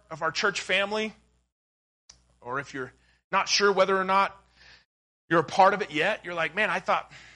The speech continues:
you know, I was coming and I thought that was being a part of the church. Um, I want you to know that this time is for you. This time is for you to really seek the Lord and say, "Gosh, is this where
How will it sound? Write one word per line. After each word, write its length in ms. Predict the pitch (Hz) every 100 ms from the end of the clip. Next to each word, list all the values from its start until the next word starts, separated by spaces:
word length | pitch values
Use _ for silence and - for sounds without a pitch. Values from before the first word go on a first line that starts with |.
| _
you 80 | 151
know, 80 | 147
I 160 | 139
was 180 | 151 135
coming 480 | - 196 196 196 196
and 200 | 156 135 131
I 40 |
thought 200 | 135 175
that 100 | 180
was 100 | 170
being 200 | 143 180
a 40 | 170
part 260 | - 180
of 60 | 170
the 60 |
church. 600 | 160 - 170 170 165 - - _ _ _ _ _ _ _ -
Um, 580 | 143 143 139 135 73 143 - _ _ _ _ _ _ _ _
I 40 |
want 200 | 175 208 208
you 60 |
to 40 | 196
know 120 | 202
that 100 | 160
this 160 | 208 -
time 300 | - 220 214
is 100 | -
for 160 | 180
you. 260 | 160 202 180
This 160 | 170
time 240 | - 185 196
is 100 | 180
for 140 | -
you 260 | 160 170 170
to 200 | - 143
really 220 | 160 175
seek 300 | 165 - 190
the 80 | 160
Lord 240 | 151 160
and 80 | 151
say, 180 | - 147
"Gosh, 340 | 131 170 156
is 140 | 151 131
this 240 | 202 202
where 400 | 175 175 175 170